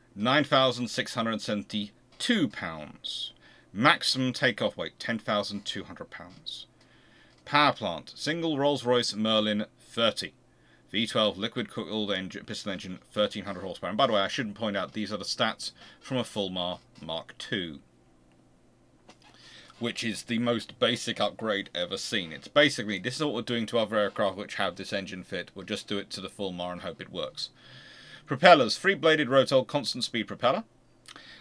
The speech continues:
Maximum speed, two hundred seventy-two miles per hour at seven thousand two hundred fifty feet, or that could also be two hundred thirty-six knots. Cruising speed,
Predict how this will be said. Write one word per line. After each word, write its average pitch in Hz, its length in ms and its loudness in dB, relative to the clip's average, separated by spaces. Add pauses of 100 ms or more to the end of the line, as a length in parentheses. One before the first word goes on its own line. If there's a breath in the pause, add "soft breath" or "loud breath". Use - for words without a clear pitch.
(120 loud breath)
Maximum 208 420 4
speed, 190 320 2
two 175 120 0
hundred 180 160 2
seventy-two 175 560 0
miles 135 340 2
per 135 160 2
hour 135 320 4 (160)
at - 500 -2 (580 soft breath)
seven 131 380 0
thousand 120 680 0
two 107 180 -4
hundred 107 160 -4
fifty 98 260 -10
feet, - 480 -8
or 104 360 -2 (680)
that 87 200 -6
could 101 100 -12
also 147 260 -4
be 127 360 -2
two - 120 -8
hundred 104 140 -6
thirty-six - 480 -8
knots. - 840 -6 (920 loud breath)
Cruising 175 380 4
speed, 117 480 2